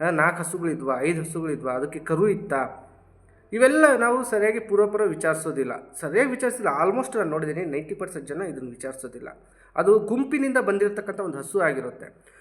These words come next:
ಕುಟುಂಬದಲ್ಲಿ ಆ ಓನರ್ ಏನಿರ್ತಾನೆ, ಆ ಮಾಲೀಕ ಏನಿರ್ತಾನೆ, ಆ ಕುಟುಂಬದ ಸದಸ್ಯರು ಏನಿರ್ತಾರೆ, ಆ ಕ-, ಆ ಹಸುವಿಗೆ ತುಂಬ, ತುಂಬ ಪ್ರೀತಿ ಕೊಟ್ಟಿರ್ತಾರೆ. ಯಾವಾಗಲೂ ಕೂಡ ತಮ್ಮ ಮನೆ ಸದಸ್ಯರನ್ನಾಗಿ ನೋಡಿರ್ತಾರೆ.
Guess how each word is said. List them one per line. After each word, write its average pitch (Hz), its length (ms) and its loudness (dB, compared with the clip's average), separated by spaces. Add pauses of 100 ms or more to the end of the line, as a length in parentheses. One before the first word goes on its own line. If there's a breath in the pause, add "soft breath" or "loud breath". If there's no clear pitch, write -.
(140 soft breath)
ಕುಟುಂಬದಲ್ಲಿ 262 880 0
ಆ 190 540 4
ಓನರ್ 226 320 4
ಏನಿರ್ತಾನೆ, 214 460 0
ಆ 185 120 0
ಮಾಲೀಕ 185 420 0
ಏನಿರ್ತಾನೆ, 185 480 -2
ಆ 170 80 0
ಕುಟುಂಬದ 196 440 -4 (120)
ಸದಸ್ಯರು 196 400 -4
ಏನಿರ್ತಾರೆ, 170 300 -6
ಆ 156 260 -2
ಕ-, 160 240 -8 (220 loud breath)
ಆ 139 60 4
ಹಸುವಿಗೆ 190 360 -8
ತುಂಬ, 220 260 0
ತುಂಬ 254 220 -2
ಪ್ರೀತಿ 220 340 -6
ಕೊಟ್ಟಿರ್ತಾರೆ. 135 840 -8 (240 soft breath)
ಯಾವಾಗಲೂ 196 360 4
ಕೂಡ 247 180 -4 (220)
ತಮ್ಮ 208 200 2
ಮನೆ 196 240 2
ಸದಸ್ಯರನ್ನಾಗಿ 220 880 -2
ನೋಡಿರ್ತಾರೆ. 170 640 -2